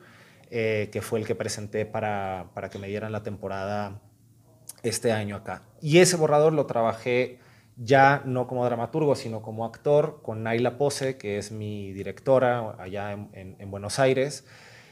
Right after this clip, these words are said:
eh, con un trabajo de ida y vuelta entre las escenas, lo que pasábamos, lo que veíamos que funcionaba, lo que no funcionaba,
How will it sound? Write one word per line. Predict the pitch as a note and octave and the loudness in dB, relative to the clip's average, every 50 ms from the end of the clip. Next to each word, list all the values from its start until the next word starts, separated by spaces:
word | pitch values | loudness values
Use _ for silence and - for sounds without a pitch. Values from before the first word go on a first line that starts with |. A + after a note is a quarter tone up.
| - _ - | -20 _ -6
eh, | A#2 A2+ G#2+ G#2+ G#2+ G#2 G#2 G2+ - | -2 -2 0 0 0 0 -2 -2 0
con | - C#3 C#3 | 2 2 4
un | C#3+ C#3+ D3 | 4 4 6
trabajo | D3 D#3+ D3+ C#3+ C#3 B2 A2 B2+ D3 | 8 8 8 8 8 6 4 2 2
de | C3 B2+ B2 | 4 4 4
ida | B2 B2+ C3 | 4 4 4
y | C3+ B2+ | 4 2
vuelta | A#2 B2+ B2+ C3 C3 C3 C#3 | 4 2 2 2 2 2 0
entre | C3+ B2+ A#2+ - B2 A#2 A2+ A2+ A2 A2 G#2+ | 0 0 -2 -4 -2 -2 0 0 0 -2 -2
las | G#2 G#2 A2 G#2 - | -4 -4 -6 -6 -6
escenas, | G#2 - - C3+ C3+ C3+ C#3 C3+ C3 A2+ | -8 -2 0 2 2 4 2 2 0 0
lo | A#2 A2 | -2 -4
que | - A2+ | -6 -6
pasábamos, | - G#2+ G#2 - - B2 A#2+ B2 A#2+ A#2 G#2+ G#2 | -8 -8 -6 -4 -2 0 0 0 -2 -4 -6 -6
lo | G#2+ G2+ | -8 -8
que | - G#2 | -6 -4
veíamos | G#2 G#2+ G#2+ A2+ A2 | -4 -4 -4 -4 -6
que | A2 A2+ | -8 -10
funcionaba, | G#2+ - A2+ G#2 - A#2 A2 A#2 A#2+ A#2+ B2 B2 | -12 -12 -12 -10 -10 -8 -6 -4 -2 0 2 2
lo | A#2 A2 G#2+ G#2 | 2 0 -2 -6
que | - F#2+ | -8 -10
no | G2 G2 | -12 -12
funcionaba, | - G#2 G2+ G#2 - G#2+ A2+ A#2+ B2 B2 C#3 D#3 D#3+ | -12 -14 -14 -12 -10 -8 -4 -2 0 2 2 0 0